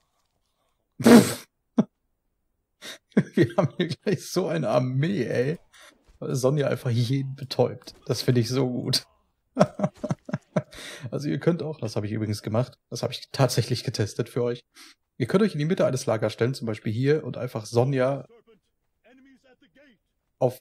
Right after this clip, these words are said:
alles angreifen befehlen lassen oder einstellen. Und <laughs> ihr werdet nach einer ganzen Weile ordentlich viele Bedienstete haben. Ähm,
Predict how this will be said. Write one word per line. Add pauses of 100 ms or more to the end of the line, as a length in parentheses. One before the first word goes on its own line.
(100)
alles
angreifen (1120)
befehlen
lassen
oder (500)
einstellen. (1500)
Und (400)
<laughs>
ihr
werdet
nach
einer
ganzen
Weile (840)
ordentlich
viele
Bedienstete
haben. (1120)
Ähm,